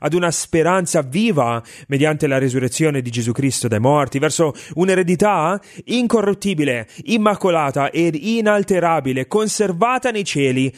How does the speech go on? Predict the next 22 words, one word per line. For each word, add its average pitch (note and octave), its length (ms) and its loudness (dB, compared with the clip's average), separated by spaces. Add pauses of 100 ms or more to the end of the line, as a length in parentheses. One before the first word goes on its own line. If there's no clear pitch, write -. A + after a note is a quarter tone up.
(140)
per D3+ 220 0
noi." F#3+ 240 2
Sì, B3+ 340 0
siamo F3+ 340 0 (220)
già G#3 320 2
stati F#3 340 -2
fatti D3 300 -4
rinascere, C3 720 -4 (200)
ma C#3+ 60 -2
non C#3+ 120 0
abbiamo D3 220 0
ancora C#3+ 540 0 (280)
visto C#3+ 460 -2
pienamente C3+ 640 -2
la A2+ 100 -4
nostra B2+ 400 -2
eredità. G#2 680 -4 (160)
E G#2 200 -16
prima B2 220 -8
Giovanni A#2+ 300 0
tre C3 200 4
dice: A#2 360 0